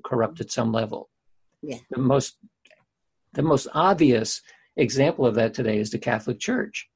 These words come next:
Speaker 2: Mm-hmm.
Speaker 1: right? So they've amassed unknown trillions worth of dollars over the years and are now paying billions of that be-, because of child abuse
Speaker 2: Mm-hmm.
Speaker 1: issue. And who knows what else is going on?
Speaker 2: Yes.
Speaker 1: So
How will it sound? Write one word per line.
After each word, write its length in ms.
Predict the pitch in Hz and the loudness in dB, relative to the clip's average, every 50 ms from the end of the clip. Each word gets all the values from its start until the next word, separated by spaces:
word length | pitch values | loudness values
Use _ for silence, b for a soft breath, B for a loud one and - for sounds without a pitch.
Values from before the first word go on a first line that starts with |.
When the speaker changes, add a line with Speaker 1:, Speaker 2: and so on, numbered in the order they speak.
| _ _ - | _ _ -6
Speaker 2:
Mm-hmm. 360 | 180 185 185 180 151 156 156 156 _ _ _ | -4 -4 -2 -4 -6 -6 -10 -14 _ _ _
Speaker 1:
right? 260 | - - - 123 139 - | -4 -2 -2 -2 -2 0
So 120 | - 139 | 0 2
they've 160 | 127 135 127 127 | 4 4 4 4
amassed 400 | 123 127 131 147 160 151 - _ _ - - | 4 4 4 4 2 -2 -4 _ _ -12 -4
unknown 520 | - 143 180 196 180 170 165 160 156 147 | -2 0 2 2 2 2 2 4 2 2
trillions 680 | 135 - 180 170 156 156 147 139 135 135 127 113 - - - - - | 0 0 0 2 4 4 4 4 4 4 2 2 0 -4 -12 -12 -8
worth 300 | - 143 123 123 123 - | -2 2 2 2 2 2
of 140 | - 123 104 | 0 -2 0
dollars 540 | 107 110 113 117 117 117 123 117 113 113 117 | 0 0 0 2 2 2 2 2 0 0 0
over 180 | 127 113 120 113 | 0 0 0 0
the 100 | 107 120 | -2 -2
years 420 | 110 110 107 107 113 143 - - b b b b b b b | -2 0 0 0 0 -2 -2 -6 b b b b b b b
and 160 | - 170 180 | -2 0 0
are 80 | 196 190 | 2 2
now 160 | 185 190 196 | 4 2 2
paying 480 | 190 - - 214 240 214 139 127 120 110 | 2 2 4 4 6 6 6 4 2 2
billions 720 | 107 - 196 262 311 294 240 135 117 117 117 120 123 - - b b _ _ _ - | 2 2 4 6 6 6 6 6 6 4 2 0 -2 -4 -12 b b _ _ _ -2
of 220 | 127 127 123 110 | 0 0 0 2
that 400 | 113 123 107 107 110 123 208 - - - - _ _ _ _ - | 2 0 0 0 0 -2 -4 -6 -10 -20 -20 _ _ _ _ -2
be-, 220 | 143 135 123 131 - | -2 -2 -2 -2 -4
because 380 | 139 127 - - 139 127 127 - | -6 -4 0 0 0 0 2 0
of 120 | 151 127 | -2 -2
child 320 | - - 175 175 311 330 - | -2 0 0 2 2 2 2
abuse 460 | - - 123 117 107 107 - - - _ _ _ _ _ - | 2 2 2 0 -2 -2 -8 -12 -16 _ _ _ _ _ 2
Speaker 2:
Mm-hmm. 240 | 190 220 240 226 262 | 2 2 4 2 0
Speaker 1:
issue. 280 | 277 349 370 - - - _ _ _ _ - | -2 -2 -4 -10 -16 -20 _ _ _ _ -4
And 120 | 143 151 151 | -2 0 2
who 140 | 156 240 240 | 4 6 6
knows 280 | 226 226 220 220 208 - | 6 6 6 6 4 4
what 200 | 196 196 196 190 | 4 4 6 4
else 280 | 208 269 277 - - | 4 2 0 -2 -4
is 140 | - - 110 | -6 -6 -2
going 340 | 104 - 110 113 110 107 104 | 0 2 2 4 4 2 2
on? 260 | - - - - - _ _ _ _ | 0 -2 -6 -10 -14 _ _ _ _
Speaker 2:
Yes. 560 | - 156 135 - - - - - - - - _ _ _ _ | -10 -10 -10 -10 -12 -16 -20 -20 -20 -20 -20 _ _ _ _
Speaker 1:
So 400 | - 143 131 127 127 123 117 | 2 4 4 6 4 4 2